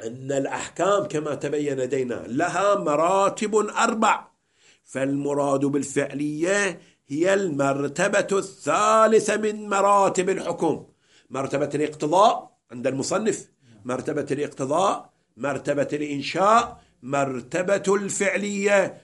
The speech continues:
مرتبة التنجز، هذه المراتب الأربعة. المصنف يقول: شنو معنى الاجتهاد؟ هو الملكة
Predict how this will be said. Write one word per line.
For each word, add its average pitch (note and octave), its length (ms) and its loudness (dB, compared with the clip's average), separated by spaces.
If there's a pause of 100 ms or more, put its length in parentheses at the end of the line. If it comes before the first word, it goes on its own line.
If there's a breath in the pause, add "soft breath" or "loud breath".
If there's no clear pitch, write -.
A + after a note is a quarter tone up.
(140)
مرتبة E3 920 2
التنجز، F#3 1600 2 (560)
هذه F#3 240 0
المراتب E3+ 460 -2
الأربعة. A2+ 420 -6 (480 soft breath)
المصنف D#3+ 760 0
يقول: F3+ 460 0
شنو G3+ 320 0
معنى C4 280 4
الاجتهاد؟ A3+ 760 2 (800)
هو C#3+ 180 -4
الملكة F#3+ 1080 0